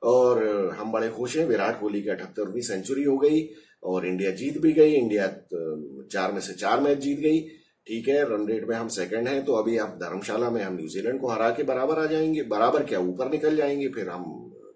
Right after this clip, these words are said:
top पे आ जाएंगे table में। मुझे नहीं लगता कि धर्मशाला में न्यूजीलैंड कुछ कर पाएगी। हालांकि वहां पे अगर swing, swinging conditions हुई तो, अ, न्यूजीलैंड के bowlers तो खैर ठीक हैं, लेकिन इंडिया के bowlers भी कम नहीं है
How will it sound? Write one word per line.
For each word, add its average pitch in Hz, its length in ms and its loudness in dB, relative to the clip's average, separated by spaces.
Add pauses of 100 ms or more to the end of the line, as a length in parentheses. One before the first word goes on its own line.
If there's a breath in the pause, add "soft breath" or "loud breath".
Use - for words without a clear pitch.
top 117 240 2
पे 151 60 2
आ 127 80 2
जाएंगे 135 320 0
table 117 320 2
में। 117 220 -8 (520 soft breath)
मुझे 147 200 2
नहीं 180 100 10
लगता 165 280 6
कि 151 140 2
धर्मशाला 127 500 0
में 131 100 -2
न्यूजीलैंड 117 460 0
कुछ 113 140 -6
कर 104 160 -4
पाएगी। 107 320 0
हालांकि 104 380 -2
वहां 104 200 0
पे 104 140 0
अगर 101 200 -2
swing, 92 480 -4
swinging 104 440 -4
conditions 101 540 -4
हुई 123 380 -2 (520 soft breath)
तो, 123 400 4 (460 loud breath)
अ, 95 40 -2 (420)
न्यूजीलैंड 151 600 6
के 185 100 4
bowlers 156 440 4
तो 165 280 -4
खैर 156 120 4
ठीक 170 280 2
हैं, 110 340 -4 (220 soft breath)
लेकिन 135 300 2
इंडिया 120 280 4
के 190 100 2
bowlers 202 360 0
भी 214 60 -2
कम - 180 0
नहीं 98 180 0
है - 180 -14